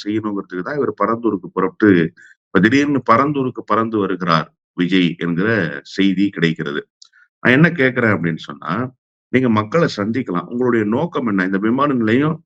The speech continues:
பரந்தூர்ல வர, இப்ப விஜயை நோக்கியே நாம கேட்போம், "பரந்தூர்ல இந்த விமான நிலையம் வரக்கூடாது." சரி சார், இப்ப விமான நிலையம்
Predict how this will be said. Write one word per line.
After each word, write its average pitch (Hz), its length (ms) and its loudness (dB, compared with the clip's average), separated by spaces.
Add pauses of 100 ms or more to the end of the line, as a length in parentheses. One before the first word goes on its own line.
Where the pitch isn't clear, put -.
பரந்தூர்ல 123 420 2
வர, 104 80 2
இப்ப 101 160 0
விஜயை 131 340 2
நோக்கியே 127 300 -4
நாம 107 260 -4
கேட்போம், 90 440 -8 (300)
"பரந்தூர்ல 135 400 2
இந்த 135 140 0
விமான 113 320 0
நிலையம் 107 260 0
வரக்கூடாது." 92 360 0
சரி 117 240 2
சார், 85 280 -6
இப்ப 92 160 -2
விமான 131 360 0
நிலையம் 120 260 0